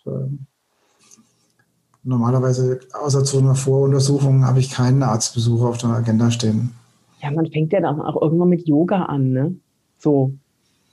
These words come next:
Speaker 2: das ist ja, also ich habe ja jetzt auch ein bisschen angefangen damit. Ich finde es schon ganz schön, wenn man sich so ein bisschen durchstretchen kann. So,
Speaker 1: Ja.
Speaker 2: ne? Einmal, einmal komplett alles durchstretchen, dass man sich auch ein bisschen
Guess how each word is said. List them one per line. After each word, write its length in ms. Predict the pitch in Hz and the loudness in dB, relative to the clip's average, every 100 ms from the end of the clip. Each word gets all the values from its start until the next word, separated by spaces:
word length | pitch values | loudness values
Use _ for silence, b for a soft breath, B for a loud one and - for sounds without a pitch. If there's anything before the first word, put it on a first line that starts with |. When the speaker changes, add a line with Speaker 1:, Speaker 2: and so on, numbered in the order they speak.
| _ | _
Speaker 2:
das 160 | - 135 | -14 -10
ist 160 | 143 - | -10 0
ja, 240 | 156 143 | 0 2
also 240 | 143 143 | -2 0
ich 160 | - - | -2 -2
habe 140 | 139 | 0
ja 80 | 160 | 0
jetzt 120 | 147 | 2
auch 200 | - 156 | 0 0
ein 100 | 175 | 0
bisschen 240 | 143 - 151 | -2 -2 -2
angefangen 560 | 127 135 135 - 131 135 | 0 0 -2 -4 -2 0
damit. 320 | 139 139 139 | 2 0 -2
Ich 80 | - | -6
finde 220 | 160 156 | -6 -6
es 80 | - | -6
schon 200 | 165 160 | -2 0
ganz 200 | 160 160 | 0 0
schön, 200 | 165 160 | 0 2
wenn 100 | 156 | 2
man 100 | 151 | 2
sich 140 | 151 | 0
so 60 | 156 | 0
ein 40 | |
bisschen 240 | 147 - 147 | -2 -2 0
durchstretchen 760 | 143 151 - - 165 - 175 | 0 -2 -8 -6 -6 -4 -4
kann. 440 | 175 165 175 196 208 | -4 0 0 0 -2
So, 320 | 165 147 151 _ | 0 0 0 _
Speaker 1:
Ja. 280 | 147 147 147 - | -2 -2 -2 0
Speaker 2:
ne? 220 | 165 - | 0 -2
Einmal, 360 | - 160 160 156 | -2 0 0 -2
einmal 260 | - 160 160 | -2 0 0
komplett 340 | 165 160 160 | -2 0 0
alles 240 | 151 156 156 | 2 0 0
durchstretchen, 640 | 165 160 - 185 - 170 | -2 -2 -4 -4 -2 -2
dass 160 | 156 165 | -2 0
man 140 | 151 | 0
sich 160 | 156 160 | 2 2
auch 60 | |
ein 100 | 156 | 0
bisschen 420 | 147 - 147 143 | 0 -2 0 0